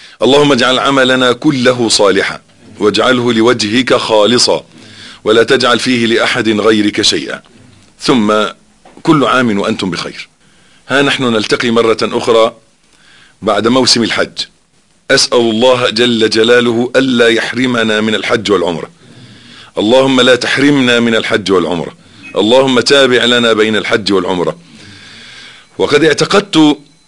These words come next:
في هذه الحجة دون غيرها،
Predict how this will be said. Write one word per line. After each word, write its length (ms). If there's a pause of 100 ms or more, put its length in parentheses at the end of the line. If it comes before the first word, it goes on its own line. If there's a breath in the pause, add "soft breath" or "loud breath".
(480)
في 200
هذه 320
الحجة 460 (840)
دون 280
غيرها، 480